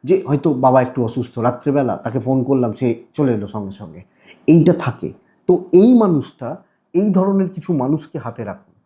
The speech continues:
সেম এজ হতে পারে, একটু বড় হতে পারে, একটু ছোট, দু চার বছরের এদিক ওদিক হতে পারে, খুব বেশি হলে, মানে, আগে বা পেছনে, তার বেশি নয়। এই মানুষটা সবসময় প্রয়োজনে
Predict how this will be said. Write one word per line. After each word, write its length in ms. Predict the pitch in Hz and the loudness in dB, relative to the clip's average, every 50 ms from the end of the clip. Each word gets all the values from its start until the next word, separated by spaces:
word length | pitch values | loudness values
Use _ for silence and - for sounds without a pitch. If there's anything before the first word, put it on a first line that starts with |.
| _ _ _ _ _ _ _ _ _ _ _ _ - _ _ | _ _ _ _ _ _ _ _ _ _ _ _ -20 _ _
সেম 340 | - - - 175 208 220 226 | -8 -2 0 2 4 4 4
এজ 160 | 226 185 190 | 4 4 4
হতে 160 | 196 196 208 | 4 4 4
পারে, 200 | 180 196 196 214 208 - | 4 4 4 4 2 0
একটু 260 | 151 - _ - 202 | -2 -8 _ -6 -2
বড় 200 | 170 185 190 190 | 0 0 2 2
হতে 180 | 175 185 180 190 | 0 0 -2 -4
পারে, 180 | 185 190 180 | -2 -2 -2
একটু 220 | 165 170 - - 165 | -2 -4 -6 -12 -10
ছোট, 220 | - - 120 - 175 202 196 - _ _ _ _ - | -6 -6 -6 -4 -6 -8 -8 -12 _ _ _ _ -10
দু 180 | 143 123 180 175 | -4 -2 0 0
চার 240 | 185 214 214 220 | 2 2 2 2
বছরের 400 | 202 208 190 208 208 202 202 196 | 2 0 -2 -2 0 -2 0 0
এদিক 300 | - 156 143 156 160 143 | 0 -2 -2 -2 -2 -2
ওদিক 220 | 147 135 135 131 139 | -2 -4 -2 -2 -4
হতে 160 | 127 113 113 | -2 -2 -2
পারে, 180 | 101 117 113 120 | -2 -2 -4 -4
খুব 180 | - - 143 | -4 -6 -6
বেশি 280 | 127 127 123 - - 113 | -4 -4 -6 -6 -6 -10
হলে, 160 | 107 104 107 | -8 -8 -6
মানে, 200 | 110 120 127 127 - - | -6 -6 -6 -8 -8 -8
আগে 260 | 123 135 131 165 208 | -8 -6 -2 -2 0
বা 120 | 196 202 190 | 0 0 -2
পেছনে, 420 | - 139 120 - - 104 85 73 - _ _ _ _ _ _ _ _ _ - | -4 -4 -8 -8 -10 -12 -12 -12 -16 _ _ _ _ _ _ _ _ _ 2
তার 220 | 170 160 185 220 | 2 4 4 2
বেশি 420 | 208 175 180 165 - - - 139 110 | 2 2 2 0 0 -4 -8 -4 -2
নয়। 200 | 113 117 156 208 - - _ _ _ _ _ _ - | -2 -2 -2 -4 -6 -12 _ _ _ _ _ _ 0
এই 220 | 170 190 214 226 214 | 2 2 4 4 2
মানুষটা 520 | 190 170 151 151 156 147 - _ - 196 | 2 0 2 0 -2 -4 -6 _ -12 -12
সবসময় 580 | 190 - - 165 - - - - 170 165 160 143 | -10 -6 -6 -6 -6 -6 -12 -8 -6 -4 -6 -6
প্রয়োজনে 640 | - 139 123 120 113 104 123 123 127 127 139 | -4 -4 -4 -4 -4 -4 -6 -6 -6 -6 -8